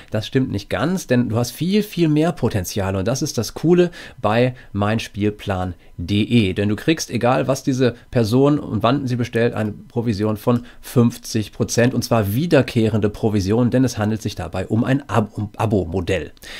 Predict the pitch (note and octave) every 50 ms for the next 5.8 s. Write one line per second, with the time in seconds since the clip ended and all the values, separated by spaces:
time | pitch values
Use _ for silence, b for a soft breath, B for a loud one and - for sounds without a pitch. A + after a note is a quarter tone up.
0 | B B B B - G#2 A2 A#2 A2 A2 - C#3 E3+ E3+ F#3+ F3 E3+ E3+ D3+ C3+
1 | C3+ C#3 D3+ D3 - D#3+ D3 D3+ D3 - C3+ A#2+ G#2 A2+ C3 - - - D3 C#3+
2 | B2+ A2 G#2 G#2 A2+ A2+ A2 A2+ A2 - - - - - C#3+ D#3 E3+ F3 D#3+ D3+
3 | D#3 D#3 D3 - - C#3 C#3+ C#3 - D3+ D3 C3+ C3+ C3+ C3+ B2+ C#3+ C3+ - A#2+
4 | G#2+ G#2+ G#2+ A2+ B2+ E3 F3+ - - E3 D#3+ D#3 - - C#3 - - - G#2+ A#2+
5 | D3 F#3 F#3+ - B B B B B B - - F3+ A3 B3 A#3+